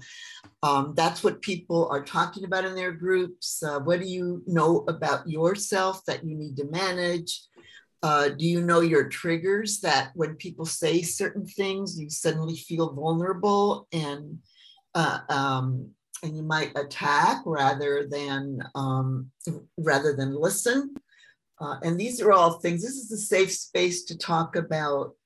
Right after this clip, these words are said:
um, uh, your, yourself, myself. And I, and I am gonna share some of the things that have happened to me just this year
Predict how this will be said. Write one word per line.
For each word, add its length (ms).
um, 560
uh, 240
your, 180
yourself, 540
myself. 520
And 100
I, 200
and 200
I 140
am 260
gonna 220
share 360
some 240
of 60
the 80
things 400
that 160
have 120
happened 300
to 100
me 140
just 360
this 320
year 580